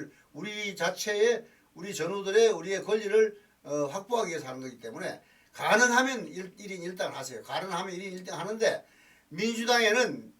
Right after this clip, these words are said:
혹시 뭐 국민의힘당에 가입을 했다 하더라도 민주당에 또 가입을 해주시면, 예, 도움이 된다 이런 얘기죠. 뭐 가입하라는 얘기는 아니고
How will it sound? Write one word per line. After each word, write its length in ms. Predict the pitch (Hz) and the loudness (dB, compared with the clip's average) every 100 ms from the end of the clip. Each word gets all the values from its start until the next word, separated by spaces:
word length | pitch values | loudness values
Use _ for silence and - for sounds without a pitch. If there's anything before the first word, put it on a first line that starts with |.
| _ _ _ _ - | _ _ _ _ -4
혹시 640 | 214 - - 233 202 160 | -2 0 -2 -2 -4 -6
뭐 440 | 165 175 156 147 | -6 -4 -4 -6
국민의힘당에 920 | 156 190 180 165 170 160 147 139 135 - | -10 -8 -6 -6 -6 -8 -8 -8 -14 -16
가입을 300 | - 156 143 | -8 -8 -8
했다 220 | 147 156 | -10 -8
하더라도 280 | 139 123 147 | -10 -10 -14
민주당에 440 | 151 131 147 147 - _ _ _ - | -12 -10 -8 -8 -12 _ _ _ -10
또 200 | 160 147 | -8 -6
가입을 380 | 143 143 139 | -4 -6 -6
해주시면, 680 | 123 127 123 127 127 160 147 _ _ _ 104 | -12 -12 -14 -14 -12 -12 -14 _ _ _ -20
예, 120 | 107 | -12
도움이 320 | 147 208 180 | -6 -6 -6
된다 280 | - - - | -8 -8 -8
이런 220 | - - | -8 -10
얘기죠. 360 | 113 113 151 - - - - | -12 -12 -12 -14 -16 -20 -20
뭐 120 | 113 | -16
가입하라는 560 | 156 156 - 214 226 156 | -8 -8 -4 -4 -4 -6
얘기는 240 | 151 180 | -10 -12
아니고 400 | - 139 98 - | -12 -10 -10 -12